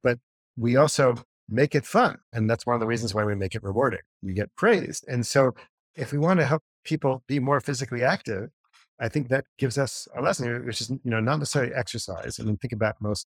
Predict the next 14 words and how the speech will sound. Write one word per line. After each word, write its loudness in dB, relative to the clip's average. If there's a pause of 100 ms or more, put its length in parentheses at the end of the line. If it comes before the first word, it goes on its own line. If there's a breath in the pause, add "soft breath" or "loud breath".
(260)
high -2
school -4
sports -8
programs, -6
right? -6
The -8
exercise -6 (220)
fails 2
to -2
get -2
most -2
kids -2
being -6
active, -4